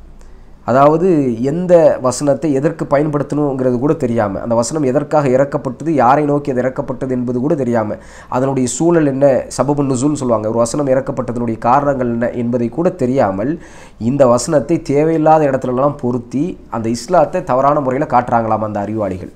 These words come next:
இதை தான் இவங்க பிரதானமாக செய்து கொண்டிருக்கிறார்கள். இதற்குத்தான் பணம் செலவிச்சு கொண்டிருக்கிறாங்க.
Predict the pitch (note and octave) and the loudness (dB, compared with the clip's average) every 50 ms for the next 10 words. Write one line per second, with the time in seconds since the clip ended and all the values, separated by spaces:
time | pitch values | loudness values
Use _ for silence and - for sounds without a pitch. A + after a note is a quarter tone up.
0 | - - - - A#2+ B2+ B2+ B2 B2+ E3 F#3+ - D3+ C3 B2+ A#2 A#2+ - - B2 | -20 -12 -6 -4 -2 0 0 2 2 0 0 0 -2 -4 -4 -4 -4 -4 -4 -2
1 | A#2+ C#3+ D#3+ D#3+ D3+ D3 D#3+ D#3+ D3 D#3 D3 D3 C#3 C#3 B2 B2+ A#2 - - A2+ | 0 0 0 0 0 -2 -2 -4 -4 -4 -4 -4 -4 -4 -6 -8 -6 -4 -4 -4
2 | A2 F#2+ F2 - - - - - - - - A#2+ C3+ C#3+ C#3+ - C#3+ - E3+ F3+ | -4 -6 -10 -12 -14 -18 -20 -20 -12 -6 -2 0 0 0 0 0 2 2 2 4
3 | D#3 C#3+ D#3 D#3+ D3 D3 D3+ D3 B2+ C3+ - C3 A#2+ A#2 A#2 G2+ G#2+ G2+ G2 F#2 | 4 4 2 2 2 0 0 -2 -2 -4 -6 -6 -6 -6 -6 -6 -4 -6 -6 -6
4 | - | -8